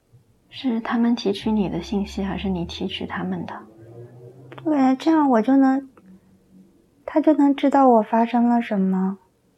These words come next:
Speaker 1: 嗯，
Speaker 2: 在我身上。
Speaker 1: 嗯。现在正在这么做吗？
Speaker 2: 对。
Speaker 1: 嗯。那他们看起来表情或者他们心里是怎么样的？当他们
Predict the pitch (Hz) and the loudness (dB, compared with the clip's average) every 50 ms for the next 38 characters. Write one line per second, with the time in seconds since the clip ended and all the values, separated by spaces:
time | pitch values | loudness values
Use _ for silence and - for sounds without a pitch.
0 | _ - 202 185 170 165 - - 220 208 196 202 208 208 208 208 208 208 - - | _ -8 -8 -8 -8 -10 -8 -6 -4 -2 -2 -2 -4 -4 -6 -6 -6 -6 -10 -12
1 | 208 202 202 _ _ _ _ _ _ - - 240 226 220 214 214 - 233 226 226 | -16 -16 -16 _ _ _ _ _ _ -6 -4 -2 -2 -2 -2 -4 -4 -2 -2 -2
2 | 208 214 208 214 208 208 202 - 208 214 202 190 185 180 180 180 - _ _ _ | -2 -4 -2 -2 -2 -2 -2 -2 -4 -4 -2 -2 -4 -6 -8 -10 -14 _ _ _
3 | _ _ _ _ _ _ _ _ _ _ _ _ - - - - 220 220 220 214 | _ _ _ _ _ _ _ _ _ _ _ _ -20 -18 -12 -8 -6 -4 -4 -4
4 | 202 196 - _ _ _ _ _ _ 214 220 214 190 185 190 - _ _ _ _ | -6 -8 -12 _ _ _ _ _ _ _ -12 -12 -12 -12 -14 -18 _ _ _ _
5 | _ _ _ _ _ _ 214 - _ _ _ _ _ - _ _ _ _ _ _ | _ _ _ _ _ _ -20 -20 _ _ _ _ _ -20 _ _ _ _ _ _
6 | - - _ _ _ - - - 220 214 208 208 - 226 220 220 220 220 220 220 | -20 -20 _ _ _ -16 -10 -6 -4 -4 -4 -4 -4 -4 -4 -4 -4 -4 -4 -4
7 | 220 240 233 _ _ _ _ _ _ _ _ _ _ - - - 226 226 - - | -6 -8 -10 _ _ _ _ _ _ _ _ _ _ -12 -8 -6 -6 -4 -6 -6
8 | 202 175 165 170 170 - 185 180 175 - - - 180 180 185 202 208 220 208 - | -6 -6 -6 -6 -6 -6 -6 -6 -8 -10 -10 -8 -8 -6 -6 -6 -6 -6 -6 -6
9 | - 180 175 175 175 208 - - _ _ _ _ _ _ _ _ _ _ - - | -6 -6 -4 -6 -6 -8 -12 -20 _ _ _ _ _ _ _ _ _ _ -8 -4
10 | 208 208 208 202 202 202 196 196 196 208 208 - _ _ _ _ _ - - 220 | -2 0 0 0 0 -2 -2 -4 -6 -8 -10 -14 _ _ _ _ _ -8 -6 -2
11 | 220 208 202 175 170 - 202 202 - - 202 190 185 185 185 - - 175 - - | 0 0 0 0 0 -4 -6 -8 -8 -6 -4 -4 -4 -4 -6 -8 -8 -8 -6 -6
12 | 180 196 202 196 190 175 175 175 202 202 - _ _ _ _ _ _ _ _ _ | -4 -4 -4 -4 -6 -6 -8 -10 -10 -12 -16 _ _ _ _ _ _ _ _ _
13 | _ - 180 175 - - 190 175 180 185 | _ -14 -12 -12 -12 -10 -12 -12 -12 -14